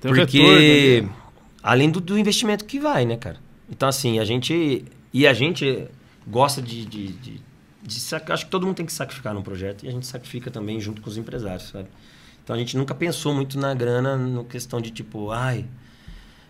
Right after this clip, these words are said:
Speaker 2: Então, a gente sempre priorizou o projeto, fazer um projeto, um D V D, ou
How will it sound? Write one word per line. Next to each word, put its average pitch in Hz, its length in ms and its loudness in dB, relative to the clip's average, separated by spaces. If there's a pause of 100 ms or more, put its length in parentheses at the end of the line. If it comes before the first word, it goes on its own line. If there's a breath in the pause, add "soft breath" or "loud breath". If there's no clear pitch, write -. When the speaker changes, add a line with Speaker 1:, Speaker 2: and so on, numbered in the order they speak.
(140)
Speaker 2:
Então, 117 120 -6
a 117 40 0
gente 127 180 -2
sempre 143 220 -4
priorizou 147 680 0
o 143 60 -4
projeto, 139 480 2
fazer 117 340 0
um 151 120 2
projeto, 123 560 -2 (200)
um 113 80 -6
D 110 100 -2
V 104 120 -4
D, 135 380 2
ou 113 260 -2